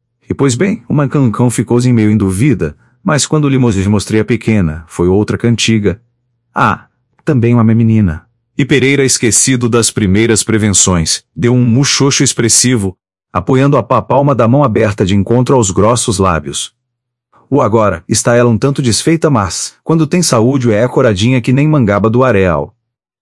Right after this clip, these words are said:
Tem cabelos compridos e finos como seda de paina, um nariz mimoso e uns olhos matadores.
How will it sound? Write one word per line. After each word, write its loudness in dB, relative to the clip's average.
Tem 0
cabelos 0
compridos 0
e 0
finos 0
como 0
seda 0
de 0
paina, -2
um 0
nariz 2
mimoso 2
e 2
uns 2
olhos 2
matadores. -2